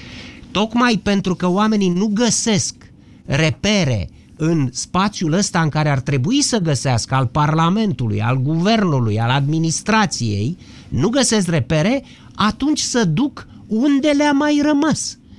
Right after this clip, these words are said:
De aceea, cumva, crește, uh, și se menține la cote înalte această, uh, așa zisă încredere. Asta nu înseamnă, de fapt, uh, însă, nu înseamnă, de fapt, că oamenii ar,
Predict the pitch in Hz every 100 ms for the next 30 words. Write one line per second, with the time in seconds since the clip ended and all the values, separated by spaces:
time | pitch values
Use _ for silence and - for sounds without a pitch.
0 | - - - - 123 170 - - 302 277
1 | - - 202 175 147 208 240 - - -
2 | - 180 220 - - 202 208 - - -
3 | - 151 151 - 165 143 170 165 151 233
4 | 233 202 175 202 196 185 180 202 196 185
5 | - 165 185 170 - 160 - 170 170 -
6 | 156 165 165 277 - 254 175 - 202 170
7 | 120 110 92 - - - - - 185 208
8 | 233 285 - 247 220 175 175 - 185 -
9 | - - - - - 165 165 170 156 -
10 | 147 180 220 220 220 196 185 196 196 -
11 | - 175 160 120 147 175 196 190 185 180
12 | - 160 160 147